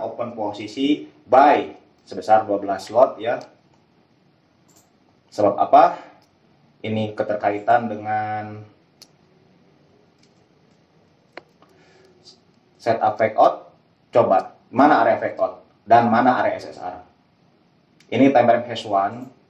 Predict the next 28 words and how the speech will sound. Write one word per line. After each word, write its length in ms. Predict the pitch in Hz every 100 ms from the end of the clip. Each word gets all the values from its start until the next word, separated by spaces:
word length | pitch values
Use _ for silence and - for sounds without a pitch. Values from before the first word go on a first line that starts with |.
| -
saya 160 | 107
naikkan 320 | 104 104 104 98
dulu 320 | 110 131 -
ke 160 | 117 -
hash 160 | 101 -
four. 240 | 101 - - - _ _ _ _ -
Nampak 400 | 113 113 247 -
tidak? 400 | 127 98 92 - _ _ _ _ _ _ -
Area-area 640 | 104 101 101 98 101 101
S 240 | 104 - 123
S 160 | 123
R, 640 | - 117 117 117 113 113 107
and 160 | 107
then 240 | 104 104 104
area-area 1000 | 101 98 98 98 95 98 98 95 98 - _ _ _ _ _ _ _ _ _ _ _ _ _ _ _ 107
fake 160 | 104
out. 320 | 101 92 - _ _ _ _ _ _ _ _ _ _ _ -
Ingat, 400 | 113 143 - -
fake 240 | 120 -
out 160 | 170 165
itu 560 | 113 143 175 190 - _ _
tidak 400 | 113 110 - -
hanya 240 | 127 117
resisten 480 | 107 - 104 - 110 101
tetapi 240 | 101 135
support 400 | 139 117 101 101
juga 400 | 98 117 147 - - _ _
disebut 400 | 98 104 123 -